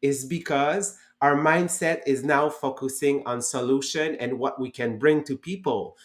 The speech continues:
So we let the place to the inner hero. But on the opposite, okay, have you ever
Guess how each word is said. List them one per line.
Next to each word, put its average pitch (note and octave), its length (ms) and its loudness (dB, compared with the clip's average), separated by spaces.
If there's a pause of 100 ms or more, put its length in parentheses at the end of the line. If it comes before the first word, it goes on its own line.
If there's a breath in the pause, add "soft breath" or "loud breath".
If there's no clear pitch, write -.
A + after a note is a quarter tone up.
(120 soft breath)
So C#3 160 2
we C3 220 2
let F3 400 2
the C#3+ 80 -4
place D3 480 -4
to C#3+ 320 -8 (180)
the C#3+ 240 0
inner C3 280 2
hero. C3+ 600 -2 (580)
But E3+ 400 0
on E3 160 0
the D3+ 140 2
opposite, C#3+ 800 0 (760)
okay, D#3+ 540 0 (200 loud breath)
have C#3+ 160 -4
you F3 200 0
ever F3 720 0